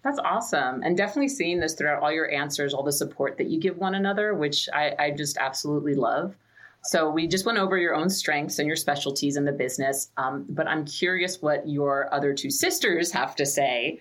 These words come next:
<laughs> about what your strengths and specialties are. So Jessica and Jamie, what would you say is Haley's biggest strength?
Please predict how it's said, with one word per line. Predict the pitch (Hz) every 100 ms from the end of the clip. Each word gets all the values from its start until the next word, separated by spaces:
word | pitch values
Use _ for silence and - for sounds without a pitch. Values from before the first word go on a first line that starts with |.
| 214
<laughs> | 214 170
about | 165 151 147 147 143 147
what | 170 165
your | 165
strengths | 165 - 143 -
and | 302 262
specialties | - 151 - 147 147 147
are. | 147 147 143 143
So | 143 - 156 156 147 - - - -
Jessica | 175 170 214 220
and | 214 208
Jamie, | 190 202 247 131 -
what | 160
would | 220 -
you | 277
say | 262
is | 269 240
Haley's | - 165 214 147 -
biggest | - -
strength? | - - -